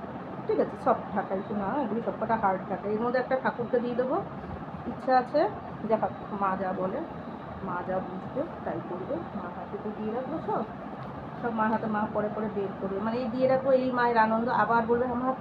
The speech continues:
ধারের থেকে নামা বোঝা", এই বলবে, "তোর কাছে রাখিস না, এখন আমার কাছে দে, ভুলাইয়া ফেলাবি", এই আবার নেবে, এই, এই, মানে, এইটা নিয়ে এবার কয়দিন চলবে, দিয়ে রাখবো এগুলি, ঠিক আছে?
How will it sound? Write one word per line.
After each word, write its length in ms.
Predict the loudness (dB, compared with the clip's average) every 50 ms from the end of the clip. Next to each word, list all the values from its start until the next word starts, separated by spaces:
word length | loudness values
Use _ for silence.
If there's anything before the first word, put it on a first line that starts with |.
| -4 -6 -6 -2
ধারের 200 | -2 0 0 0 0 0
থেকে 160 | -4 -2 0
নামা 380 | 0 0 0 0 0 0 0 0
বোঝা", 360 | 0 -2 -2 -2 -2 -2 0
এই 260 | 4 4 4 4 4
বলবে, 280 | 2 2 2 4 2 2 2
"তোর 180 | 2 2 2 2
কাছে 240 | 0 0 2 2 0
রাখিস 360 | 0 0 -2 -4 -6 -6 -4
না, 80 | -4 -4
এখন 180 | -2 -2 -2
আমার 180 | -2 -2 -2 -2
কাছে 260 | -2 -4 -2 -2 -4 0
দে, 260 | 2 2 4 2 2 0 -2 -8 -10 -10 -10 -6 -2
ভুলাইয়া 300 | 2 4 8 10 10 10
ফেলাবি", 560 | 8 8 6 4 4 4 2 0 -2 4 8 8
এই 160 | 8 8 8
আবার 180 | 4 4 4
নেবে, 240 | 2 0 0 0 2
এই, 280 | 4 6 6 6 6 2 0 -4 -8 -6 -4 -4 -2
এই, 100 | 0 0
মানে, 160 | 2 2 2 4
এইটা 300 | 4 4 6 6 4 6
নিয়ে 100 | 6 6
এবার 140 | 6 6 4
কয়দিন 260 | 2 0 0 0 -2 -2 -2
চলবে, 280 | -4 -4 -2 -2 -2 -2 -2 -4 -8 -10 -10 -10 -10 -10 -10 -8 -8 -6
দিয়ে 160 | -4 -2 0 0
রাখবো 340 | 0 -2 -2 0 2 2
এগুলি, 260 | 2 2 2 0 0 0 -2 0 4 6 6 6 6 2 -8 -8 -10 -10 -10 -10 -10 -8 -8
ঠিক 140 | -4 0 0
আছে? 260 | 0 2 4 2